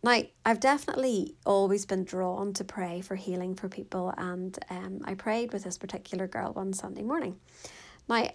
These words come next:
I wouldn't say that my prayer was particularly special,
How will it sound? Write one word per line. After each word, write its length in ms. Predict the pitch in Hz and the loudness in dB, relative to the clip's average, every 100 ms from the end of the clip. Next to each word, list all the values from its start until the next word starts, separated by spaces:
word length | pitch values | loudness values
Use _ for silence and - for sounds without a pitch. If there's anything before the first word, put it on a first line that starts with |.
| - _ _ - | -8 _ _ 6
I 120 | 240 | 8
wouldn't 320 | 269 311 285 | 6 4 2
say 580 | - 240 226 220 214 - | 4 6 6 6 4 2
that 260 | - 185 180 | 0 0 2
my 140 | 190 | 0
prayer 400 | 190 - 214 220 | 0 0 4 4
was 200 | 208 196 | 2 0
particularly 800 | 196 - 190 226 - 175 - 196 | -2 -6 -4 -6 -4 -4 -4 -4
special, 680 | 208 - - 277 - 311 302 | -6 0 0 0 2 4 4